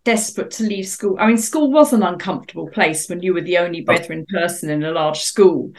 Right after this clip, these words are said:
Speaker 1: But how much of that desperation to leave school do you think may have been influenced by the environment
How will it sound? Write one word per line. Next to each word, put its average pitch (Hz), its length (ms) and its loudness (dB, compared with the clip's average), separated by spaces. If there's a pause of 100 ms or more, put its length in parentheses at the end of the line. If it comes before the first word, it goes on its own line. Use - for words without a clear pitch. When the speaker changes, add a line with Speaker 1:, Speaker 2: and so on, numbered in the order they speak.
(480)
Speaker 1:
But - 340 -2
how 269 340 0
much 285 280 2
of 202 140 -4
that - 220 -4
desperation 185 840 -2
to - 160 -10
leave 175 220 -10
school 180 400 -2
do 185 140 -6
you 185 140 -2
think 190 460 -6
may 208 280 2
have 277 120 2
been 196 220 -2
influenced 196 760 2
by 170 160 0
the 170 140 -6
environment 170 760 -4